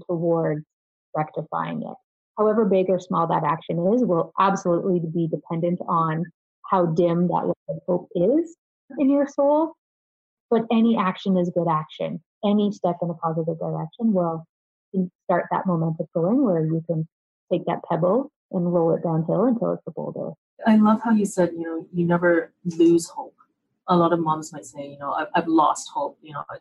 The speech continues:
Speaker 2: this is never gonna get better. I've lost hope." But it's just, hope is actually just disguised.
Speaker 1: I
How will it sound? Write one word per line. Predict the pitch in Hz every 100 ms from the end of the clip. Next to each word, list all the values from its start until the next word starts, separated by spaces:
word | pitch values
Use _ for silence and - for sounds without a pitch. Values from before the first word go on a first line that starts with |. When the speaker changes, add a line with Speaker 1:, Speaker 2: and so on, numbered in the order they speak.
| -
Speaker 2:
this | 175
is | 175 156
never | 143 147
gonna | - 143
get | -
better. | 185 - 147 -
I've | 165
lost | - - - -
hope." | - - _ _
But | - 185
it's | 175 -
just, | 185 - -
hope | - - 190
is | 226
actually | 175 175
just | 165 -
disguised. | 170 - 147 139 - - _ _
Speaker 1:
I | -